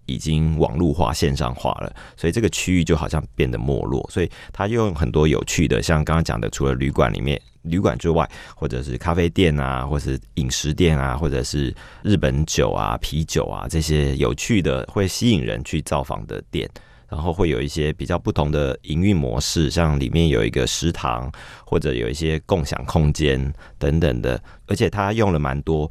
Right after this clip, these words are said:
老的建筑，然后比方说在老的证券所或者什么老的空间里面开冰淇淋店啊，或者是甜点店啊这些，我觉得那个感觉就会蛮有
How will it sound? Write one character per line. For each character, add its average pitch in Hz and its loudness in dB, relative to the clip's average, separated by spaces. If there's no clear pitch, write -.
老 62 -2
的 67 -8
建 82 0
筑， 57 -10
然 67 0
后 73 4
比 - -4
方 69 4
说 82 4
在 78 2
老 69 0
的 71 -2
证 98 2
券 90 4
所 67 -2
或 78 0
者 78 2
什 69 -4
么 50 -2
老 71 0
的 69 0
空 95 2
间 110 6
里 80 2
面 71 -2
开 78 0
冰 98 2
淇 90 0
淋 71 2
店 80 4
啊， 67 0
或 71 2
者 62 4
是 64 0
甜 76 4
点 76 4
店 64 0
啊 53 -4
这 60 -4
些， - -4
我 - -4
觉 107 2
得 139 0
那 143 2
个 107 2
感 65 -2
觉 69 -4
就 87 0
会 85 4
蛮 78 -2
有 82 -4